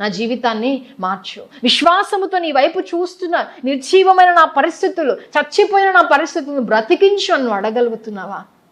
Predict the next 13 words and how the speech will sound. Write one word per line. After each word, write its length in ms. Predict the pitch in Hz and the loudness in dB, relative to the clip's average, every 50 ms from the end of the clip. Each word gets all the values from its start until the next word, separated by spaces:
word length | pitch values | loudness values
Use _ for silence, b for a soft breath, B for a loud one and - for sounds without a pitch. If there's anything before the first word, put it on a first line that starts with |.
| _ _ _ _ _ _ _ _ _ - - | _ _ _ _ _ _ _ _ _ -8 -6
ఆదాము 320 | 185 202 220 262 269 254 | -2 2 4 4 4 4
అడుగుతున్నాడండి 680 | 233 247 247 302 277 - 294 294 262 240 220 208 208 214 | 4 2 2 0 -2 -4 -2 -2 0 0 0 0 -2 -2
విశ్వాసముతో. 880 | 214 214 - - 247 247 254 269 285 277 - 294 277 277 269 285 254 262 B B B B - 214 - - | -2 -2 -6 -2 2 4 4 4 4 2 -2 -4 -4 -2 0 -2 -2 -2 B B B B -20 -20 -18 -16
విశ్వాసముతో 1000 | 226 214 _ - 233 240 233 - - 311 339 359 392 392 392 392 359 339 - 370 | -16 -14 _ -6 -4 -4 -4 -2 2 2 4 4 2 0 -2 -4 -4 -2 -2 -2
ఏమని 320 | 339 277 269 294 330 359 320 | 0 2 2 2 2 2 2
పేరు 160 | 339 339 339 | 0 0 0
పెట్టాడు 300 | 311 339 330 330 320 320 | 0 -2 0 2 2 4
హవ్వకి? 420 | 311 269 262 285 277 320 359 359 B B B 190 | 2 2 0 0 -4 -6 -8 -8 B B B -14
"జీవము 460 | 170 202 226 233 240 233 233 226 226 | -8 -6 -4 -2 -2 0 0 0 0
గల 200 | 208 208 208 202 | 0 0 -2 -2
ప్రతివానికి 720 | 208 208 202 196 196 214 196 196 196 190 190 190 - 202 | -2 -4 -6 -6 -4 -6 -6 -6 -6 -10 -10 -10 -8 -8
ఆమె 380 | 180 180 180 202 247 285 277 - B B B B - | -8 -8 -8 -8 -6 -6 -6 -8 B B B B -14
తల్లి." 280 | 180 180 175 175 185 | -14 -12 -14 -16 -20